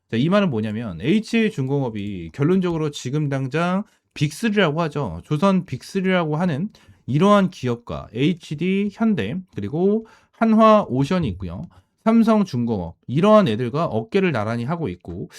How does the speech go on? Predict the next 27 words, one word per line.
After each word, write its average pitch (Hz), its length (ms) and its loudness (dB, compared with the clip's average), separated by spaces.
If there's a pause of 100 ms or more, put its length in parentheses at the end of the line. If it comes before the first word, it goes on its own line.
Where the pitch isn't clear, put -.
(160)
이제 185 400 0 (240)
에이치에이 190 440 2
중공업은 151 400 0
뭐예요? 87 320 -6 (340)
빅포입니다. 190 960 -2
빅포. 101 560 -8
이제 170 160 -2
빅포가 240 420 -2
됐다라고 165 440 -2
보시면 107 300 -8
돼요. 82 380 -12 (320)
여러분들, 92 440 -6 (340)
이 202 200 4
부분이 151 380 -2
정말 160 800 0
중요하다라고 156 580 -2
보시면 101 320 -8
되거든요. 90 520 -12 (360)
지금 196 340 2
당장 165 680 0
계속해서 190 720 -2
흐름 214 280 0
자체가 131 460 -4
너무나도 147 400 -2
좋게 123 300 -8
이어가고 113 580 -6
있고, 98 580 -8